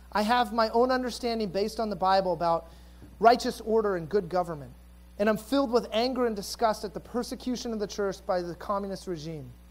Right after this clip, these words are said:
at the wickedness of their depriving people of their freedoms and of their conscience. As a pastor, my firm belief in the gospel, my teaching, my rebuking of all evil proceeds from Christ's command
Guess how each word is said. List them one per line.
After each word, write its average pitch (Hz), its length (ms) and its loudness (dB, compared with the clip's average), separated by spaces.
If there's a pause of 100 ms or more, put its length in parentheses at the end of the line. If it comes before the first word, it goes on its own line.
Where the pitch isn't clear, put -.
(340)
at 196 120 0
the 240 80 4
wickedness 214 680 -2
of 170 120 -4
their 202 100 0
depriving 220 680 0
people 208 300 -4
of 165 60 -8
their 170 120 -4
freedoms 202 720 -6 (260)
and 196 100 -4
of 180 120 -2
their 185 100 -2
conscience. 185 800 -8 (540)
As 208 160 2
a 214 40 -4
pastor, 269 460 -2
my 220 160 2
firm 254 320 0
belief 240 320 0
in 226 80 -6
the 208 80 -2
gospel, 202 460 0
my 175 140 -6
teaching, 226 500 -4
my 190 80 -2
rebuking 196 680 -2
of 175 160 -6
all 226 320 6
evil 190 440 -2 (260)
proceeds 254 540 -2
from 202 240 -6
Christ's - 560 -2
command 202 580 -4